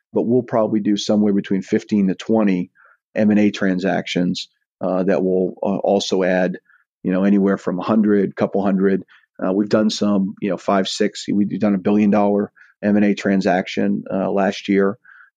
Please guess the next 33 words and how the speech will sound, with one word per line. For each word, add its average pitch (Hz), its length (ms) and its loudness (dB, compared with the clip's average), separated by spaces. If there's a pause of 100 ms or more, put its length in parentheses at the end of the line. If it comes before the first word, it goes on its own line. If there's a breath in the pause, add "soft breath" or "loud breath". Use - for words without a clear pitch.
Uh, 98 200 -2
so - 160 -2
they, 107 180 2
they - 160 -2
tend 139 240 0
to 127 80 2
get 110 160 0
larger, 101 400 0
and 143 100 -2
it's - 160 -10
really 107 280 2
about, 98 380 0 (460 soft breath)
uh, 101 200 0
the 98 100 -2
personality 101 800 0
of 92 80 -4
the 92 80 -2
advisor, 113 500 0
where 92 220 0
they 95 140 0
are 90 180 0
in 85 60 -4
their 87 120 -4
life 101 240 0
cycle. 98 540 -2 (300 loud breath)
And 98 100 -2
some 110 320 2
now 104 220 2
would 98 160 0
just - 240 -6
prefer 101 320 0
to 95 80 0
join 98 580 0